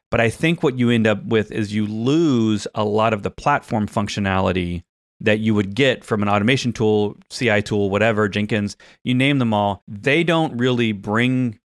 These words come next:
forward the Docker file experience as a first-class citizen in those tools. So for example, if you do a Docker build,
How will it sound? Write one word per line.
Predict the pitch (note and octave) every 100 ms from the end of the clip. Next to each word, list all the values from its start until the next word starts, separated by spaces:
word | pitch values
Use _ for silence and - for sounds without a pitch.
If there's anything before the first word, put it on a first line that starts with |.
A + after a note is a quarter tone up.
| _ _ _ _ _ _ _ _ -
forward | B2+ B2 A#2+ A2 G2+ G2+
the | G#2+
Docker | G2 G#2+ A#2 C3
file | G#2+ - A2 G#2
experience | G2+ - - C#3 B2+ A2 G2+ -
as | A2 G#2+
a | G#2+
first-class | G#2 B2 - - G#2+
citizen | D#3 C#3 A2 G2
in | - B2+
those | A#2 G#2
tools. | - F#3 D#2 - - _ -
So | A#2+
for | B2
example, | A2 C3+ C3 A#2
if | G#2
you | B2
do | A2+ A#2
a |
Docker | G2+ G#2 G#2+
build, | G2 A2 C#3 G#2+ G2